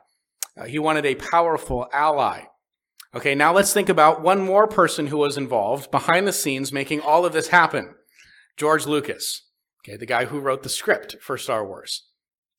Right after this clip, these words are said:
Uh, he, he ultimately is the reason that Anakin <laughs> turned to Darth Vader, 'cause he wrote it into the story that it would happen. And he directed the whole storyline.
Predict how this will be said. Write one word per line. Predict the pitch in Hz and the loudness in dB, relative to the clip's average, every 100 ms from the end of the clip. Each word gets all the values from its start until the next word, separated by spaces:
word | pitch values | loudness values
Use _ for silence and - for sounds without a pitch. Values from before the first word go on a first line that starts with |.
| - | -12
Uh, | - 98 | -10 -12
he, | 117 160 190 | -6 -6 -6
he | 185 208 185 | -4 0 0
ultimately | 156 208 214 170 127 143 147 | 4 4 4 2 2 -4 -4
is | 151 135 | -6 -6
the | 139 | -6
reason | 139 156 143 | -4 -2 -2
that | 139 131 | -2 0
Anakin | 131 135 - 147 | 0 -2 -4 -2
<laughs> | |
turned | 160 139 | 0 0
to | 135 | -2
Darth | 123 120 | -4 -4
Vader, | 139 143 139 | 0 0 0
'cause | 139 131 | -4 -6
he | 139 | -6
wrote | 131 120 123 139 | -10 -6 -2 -2
it | 131 | -4
into | 131 127 | -6 -10
the | 131 | -10
story | - 170 151 139 | -6 -2 0 0
that | 127 | -2
it | 113 | -4
would | 117 | -8
happen. | 110 123 120 110 - _ _ _ _ _ _ _ - - | -6 -6 -4 -8 -12 _ _ _ _ _ _ _ -10 -6
And | 143 | -6
he | - 180 | -4 -2
directed | 156 147 180 190 139 117 - - | -2 2 2 2 -4 -6 -8 -12
the | 131 | -10
whole | - 156 120 131 | -2 -2 -2 -6
storyline. | - - 156 147 127 92 - | -8 -2 0 0 -2 -8 -12